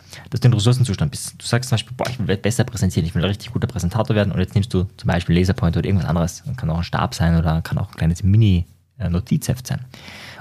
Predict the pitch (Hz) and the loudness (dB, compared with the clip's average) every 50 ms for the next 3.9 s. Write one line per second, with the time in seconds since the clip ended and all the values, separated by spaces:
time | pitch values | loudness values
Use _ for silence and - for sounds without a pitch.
0 | - - - 120 113 101 110 104 101 107 - - - 92 92 - 113 127 - 113 | -4 0 2 2 4 4 4 4 4 4 2 2 2 2 2 2 2 2 4 4
1 | 82 82 82 - - - - 90 98 92 92 95 - 113 110 117 113 117 101 101 | 4 2 0 0 -4 -8 -4 0 0 2 0 0 0 2 2 2 2 0 -2 -2
2 | - - - - 127 123 120 113 104 101 95 101 101 - - - - 156 165 - | -4 -6 0 4 4 6 6 6 4 2 2 2 0 0 0 0 0 0 0 -2
3 | - - - - - - - - - - 113 113 120 139 165 185 170 | -8 -20 -20 -20 -18 -12 -10 -2 2 4 6 6 8 6 6 4 2